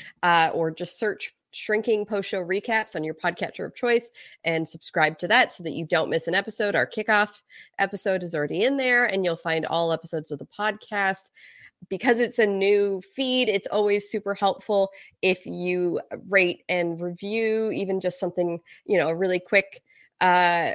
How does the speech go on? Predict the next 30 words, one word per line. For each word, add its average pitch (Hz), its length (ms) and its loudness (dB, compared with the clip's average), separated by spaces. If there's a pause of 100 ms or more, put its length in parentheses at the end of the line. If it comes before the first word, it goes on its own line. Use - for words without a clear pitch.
rating 190 520 4
can 202 160 -2
just 196 160 0
be 196 100 0
really 175 220 4
helpful 165 440 0
when 160 120 2
people 156 280 -4
are 156 80 2
looking 156 360 2
for 156 140 -2
a 151 80 0
podcast 147 480 -2
about 147 220 -4
this 143 100 -2
show 135 300 0
to 139 80 0
kind 143 160 -4
of 139 120 -4
move 147 160 2
us 143 140 0
up 139 140 0
at 139 80 -10
the 139 80 -8
charts - 280 -6
and 139 120 -6
make 123 120 -4
sure - 160 -6
that - 220 -12
we're 151 240 -2